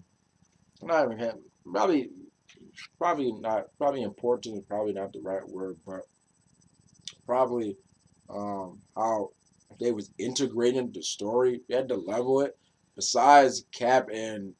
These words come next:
besides Cap and Tony and Bucky,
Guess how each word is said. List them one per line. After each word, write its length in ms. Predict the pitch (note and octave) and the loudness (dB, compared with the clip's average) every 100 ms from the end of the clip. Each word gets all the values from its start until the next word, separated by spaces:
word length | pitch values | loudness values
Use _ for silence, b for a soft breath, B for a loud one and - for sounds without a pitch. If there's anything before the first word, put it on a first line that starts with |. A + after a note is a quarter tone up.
| _ _ - | _ _ 0
besides 320 | C#3 D#3 C#3 | 4 6 4
Cap 360 | - D3+ D3 - G#2 | 2 4 4 2 -8
and 320 | A2 G#2 G2 | -6 -6 -8
Tony 460 | - C3 C3 G2+ - _ _ _ _ _ _ _ _ - A#2+ - | -2 0 0 -2 -12 _ _ _ _ _ _ _ _ -18 -14 -4
and 280 | B2+ G#2+ - | -2 -2 0
Bucky, 500 | A#2 D3+ - G2 | 6 6 6 -8